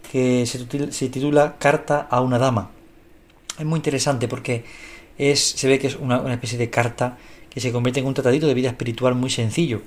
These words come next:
comentando, como siempre hace el Santo Maestro, un pasaje de la Escritura. Y en función de ese pasaje, pues de ahí extrae una enseñanza preciosa. Podemos ahora profundizar un poco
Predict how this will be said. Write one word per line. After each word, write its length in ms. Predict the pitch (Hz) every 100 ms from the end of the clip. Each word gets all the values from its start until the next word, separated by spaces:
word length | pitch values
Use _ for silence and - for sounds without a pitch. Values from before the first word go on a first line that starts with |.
| - - - -
comentando, 520 | - 123 117 127 131 123
como 220 | 113 104
siempre 320 | - 123 113
hace 140 | 107
el 80 | 113
Santo 280 | - 110 110
Maestro, 480 | 110 110 110 131 127
un 120 | 123
pasaje 300 | 117 107 113
de 80 | 110
la 60 | 107
Escritura. 460 | - 110 131 123 - - - - - -
Y 100 | 127
en 80 |
función 220 | 117 120 139
de 60 |
ese 140 | 135 131
pasaje, 500 | 139 151 147 160 160 - -
pues 160 | 131 117
de 60 |
ahí 80 | 123
extrae 560 | 113 - 127 123 135 139 - -
una 140 | 123
enseñanza 640 | 117 110 113 113 120 131 -
preciosa. 600 | 120 107 - 107 - - - - - - - -
Podemos 460 | 131 131 139 131
ahora 160 | 139 131
profundizar 560 | 131 - 131 117 135 135
un 140 | 120
poco 320 | 131 127 165